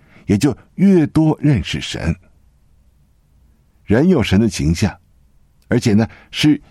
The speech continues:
以言语互相沟通的，这反映了神自己也是用言语沟通的。神向人类所讲的第一句话，表明了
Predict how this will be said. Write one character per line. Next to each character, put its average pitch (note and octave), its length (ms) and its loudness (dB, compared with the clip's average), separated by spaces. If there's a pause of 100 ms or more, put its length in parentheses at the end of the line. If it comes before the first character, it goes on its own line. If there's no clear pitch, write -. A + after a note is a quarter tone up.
以 G#2 260 0
言 G2 420 2
语 A#2+ 220 -2 (320)
互 B2+ 240 0
相 G2 180 0
沟 G2 220 0
通 F#2+ 240 2
的， - 220 -10 (840)
这 B2 180 2
反 D#2 320 -4
映 B2 160 4
了 G2 220 0 (320)
神 C3+ 340 0
自 G#3 220 2
己 F#2+ 300 0 (200)
也 A2 320 2
是 E3+ 200 0
用 F3+ 200 4 (120)
言 F2 280 2
语 E2 200 -2
沟 F2 200 -2
通 F2 220 0
的。 - 180 -8 (1400)
神 G#2+ 300 0
向 A2+ 180 0
人 G2 240 2
类 G#2+ 320 0 (380)
所 A2 240 -2
讲 F2+ 180 -2
的 F#2 120 0
第 B2 160 -8
一 F3 160 0
句 C3 160 -2
话， G2 280 -4 (540)
表 G#2+ 180 0
明 A2+ 240 2
了 D#3 160 -2